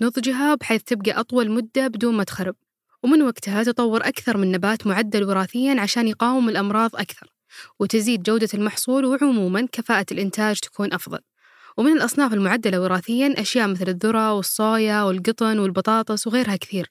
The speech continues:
واعتمدت الكثير من الدول النباتات المعدلة وراثيًا في الزراعة التجارية،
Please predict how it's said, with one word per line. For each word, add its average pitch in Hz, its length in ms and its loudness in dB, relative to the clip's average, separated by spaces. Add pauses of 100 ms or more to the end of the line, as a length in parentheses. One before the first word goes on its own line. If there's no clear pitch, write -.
(160)
واعتمدت 214 520 2
الكثير 202 400 -2
من 180 100 -2
الدول 220 380 0
النباتات 202 560 0
المعدلة 214 600 0
وراثيًا 220 500 0
في 196 120 -8
الزراعة 185 280 0
التجارية، 175 500 -6